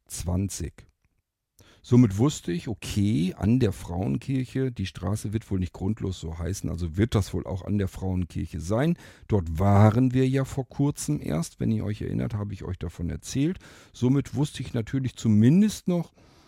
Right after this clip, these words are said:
wo ich denn da raus musste. Ich glaub, das war beim Albertplatz. Gut, also bin ich mit Linie elf mit meinem Bus losgefahren.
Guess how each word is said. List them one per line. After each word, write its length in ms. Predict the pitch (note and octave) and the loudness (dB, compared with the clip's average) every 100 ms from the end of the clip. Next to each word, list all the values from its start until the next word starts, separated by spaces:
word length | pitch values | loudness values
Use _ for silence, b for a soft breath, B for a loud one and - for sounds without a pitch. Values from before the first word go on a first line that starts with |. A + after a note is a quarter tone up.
| b b | b b
wo 200 | - A#2 | -4 -2
ich 120 | A#2 | -2
denn 200 | - A#2+ | -2 0
da 120 | A2+ A2 | 0 0
raus 320 | F2+ E2+ - | -2 -4 -4
musste. 280 | E2+ - E2 | -8 -6 -8
Ich 60 | |
glaub, 220 | - F3 | -6 -6
das 200 | - B2 | -6 -6
war 120 | B2 A2+ | -4 -2
beim 220 | G2 F2 | -2 -2
Albertplatz. 840 | F2+ F#2 D#2 - - A1+ - - - _ _ _ _ _ _ _ _ _ _ _ _ _ - B B B B B B B B B | -4 -4 -6 -10 -14 -14 -14 -18 -20 _ _ _ _ _ _ _ _ _ _ _ _ _ -20 B B B B B B B B B
Gut, 500 | G3 F3 - - - - _ _ _ _ | 2 2 0 -10 -12 -20 _ _ _ _
also 400 | A#2 B2+ A#2 F#2+ | 2 4 4 2
bin 180 | F2+ B2+ | 4 4
ich 220 | B2+ - | 2 2
mit 320 | A#2 A2+ - | 0 0 -4
Linie 400 | F2+ B2 C#3 G#2+ | 0 2 2 2
elf 320 | E2+ C#3 D#3 | 0 -2 -2
mit 100 | C3 | -2
meinem 260 | G2 G2+ G2+ | 0 2 0
Bus 380 | G2+ A#2 - - - | 0 -4 -6 -20 -12
losgefahren. 1040 | F2 F2 G#2 D#3+ - F3 - E3 F#3 | -6 0 0 0 -4 -6 -2 0 0